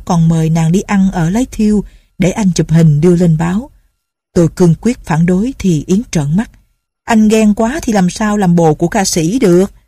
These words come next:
Trong tuần lễ chờ vào thi chung kết, Yến bỗng khác hẳn. Trang điểm đã khác rồi, mà nói năng, đi đứng cũng không còn là nàng của tôi nữa.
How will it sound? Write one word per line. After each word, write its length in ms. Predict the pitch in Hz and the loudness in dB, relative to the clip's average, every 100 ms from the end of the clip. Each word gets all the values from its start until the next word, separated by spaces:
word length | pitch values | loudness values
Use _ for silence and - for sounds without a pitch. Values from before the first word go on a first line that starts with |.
| _ _ _ _ _ _ _ - | _ _ _ _ _ _ _ -4
Trong 280 | 185 170 165 | 0 2 2
tuần 140 | 160 | 0
lễ 200 | 151 165 202 | 0 -4 -2
chờ 180 | 185 160 | 0 0
vào 140 | 156 | -2
thi 140 | - 175 | -2 -2
chung 220 | - 165 | 0 0
kết, 180 | 185 262 - _ _ - | -2 -6 -8 _ _ -4
Yến 340 | 233 247 285 | -4 -2 -2
bỗng 220 | 185 165 | -2 -2
khác 280 | 202 285 - | -4 -8 -4
hẳn. 320 | 185 160 185 - _ _ _ - | -2 0 -2 -4 _ _ _ -4
Trang 200 | 180 165 | 0 2
điểm 220 | 151 190 | 2 2
đã 120 | 190 | 0
khác 320 | 190 269 - | -2 -10 -4
rồi, 220 | 190 170 160 - _ - | 0 0 -2 -14 _ 0
mà 80 | |
nói 200 | 190 202 | 2 2
năng, 280 | 269 247 226 214 | 0 0 0 0
đi 140 | 226 | 0
đứng 260 | 196 214 269 - _ | 2 0 -2 -10 _
cũng 200 | 170 160 | -2 -2
không 240 | - 196 | 0 -2
còn 220 | 185 165 156 | 0 0 0
là 140 | 151 | 0
nàng 300 | 147 151 143 | 0 0 -2
của 140 | 160 | -4
tôi 260 | 175 185 170 | -2 0 2
nữa. 280 | 156 151 | 2 0